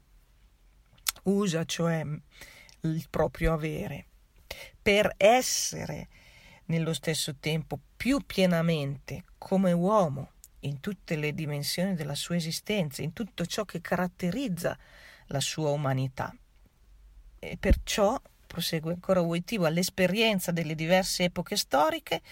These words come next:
dimostra che si pensa alla cultura e che se ne parla anzitutto in relazione alla natura dell'uomo e solo in secondo luogo in relazione alle produzioni.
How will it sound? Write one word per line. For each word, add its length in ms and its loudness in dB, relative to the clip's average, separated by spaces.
dimostra 640 2
che 140 -6
si 200 -2
pensa 580 2
alla 220 2
cultura 640 -2
e 80 -4
che 120 -4
se 140 0
ne 120 4
parla 300 4
anzitutto 600 -4
in 80 2
relazione 500 -2
alla 180 2
natura 680 0
dell'uomo 840 2
e 80 -2
solo 380 4
in 100 0
secondo 520 2
luogo 540 2
in 80 -2
relazione 560 -2
alle 260 -4
produzioni. 1120 -2